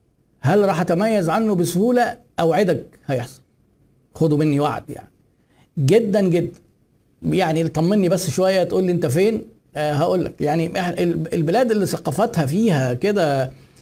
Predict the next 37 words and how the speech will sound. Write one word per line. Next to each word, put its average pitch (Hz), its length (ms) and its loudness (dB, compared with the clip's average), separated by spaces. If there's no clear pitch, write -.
لأن 165 180 2
ممكن 226 240 0
يبقى 202 160 0
فيه 233 100 0
منافسين 233 340 -2
تانيين 220 500 0
بيرضوا 214 300 4
العملاء، 208 380 0
لكن 160 260 0
لو 180 200 4
السوق - 480 0
ده 185 120 2
المنافس 202 400 0
الكبير 180 420 0
وأنت 165 200 0
عايز 170 220 -2
تنافس 185 340 -2
ع-، 156 140 -4
تنافسه 160 440 -2
وهو 180 300 2
ما 180 140 0
بيهتمش 170 420 0
برضا 208 240 0
العملاء، 240 460 0
أبشر. 180 320 -2
ده 202 300 0
أنت 196 180 -2
تهيص. 190 640 0
ده 139 180 -4
ك-، 135 140 -6
ده 165 300 0
ملعبك 175 420 0
بقى. 107 180 -8
علشان 175 460 0
كده 262 380 2
أنا 233 240 2
إيه، 185 360 0